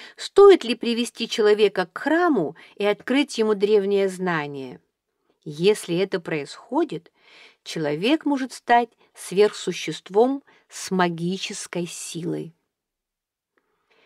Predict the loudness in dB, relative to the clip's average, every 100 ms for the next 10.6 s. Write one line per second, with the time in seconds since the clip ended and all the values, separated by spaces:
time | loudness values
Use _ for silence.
0 | _ _ 0 0 2 -2 4 4 4 0
1 | -4 -4 -4 0 2 0 -6 -14 -14 -18
2 | -20 -2 -2 2 0 0 0 0 2 0
3 | 2 -2 -2 -6 -4 -2 -4 -6 -6 -6
4 | -6 -6 -8 -2 -2 -2 -4 -16 -20 -10
5 | -4 -2 -2 -2 -2 -2 -8 -8 -6 -2
6 | 0 0 -2 -6 -18 -20 _ -4 -2 -2
7 | -2 0 0 -2 -6 -4 -2 0 0 -2
8 | -2 -4 -4 0 0 -2 -6 -10 -14 _
9 | -20 _ -4 0 0 0 -8 -8 -8 -2
10 | 0 0 -4 -8 -8